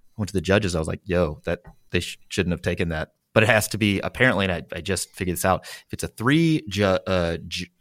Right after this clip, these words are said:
juror jury, it has to be unanimous for them to overturn it. And if it's a five juror jury, it just is majority. Anyway, they had three, did not get a unanimous decision, so moved on to deadlifts. <clears throat> Claire,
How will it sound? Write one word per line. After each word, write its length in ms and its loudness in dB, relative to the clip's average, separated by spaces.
juror 640 2
jury, 600 2
it 80 -4
has 160 4
to 60 -4
be 80 0
unanimous 520 2
for 120 -4
them 120 0
to 80 -2
overturn 400 -2
it. 140 -4
And 80 -4
if 80 -2
it's 100 -10
a 60 0
five 560 4
juror 560 2
jury, 680 0
it 320 -2
just 220 -6
is 100 -6
majority. 480 -4
Anyway, 200 4
they 100 4
had 120 0
three, 320 4
did 100 2
not 120 6
get 100 0
a 40 2
unanimous 380 2
decision, 360 2
so 160 0
moved 180 4
on 100 4
to 60 -4
deadlifts. 540 6
<clears throat> 460 6
Claire, 480 8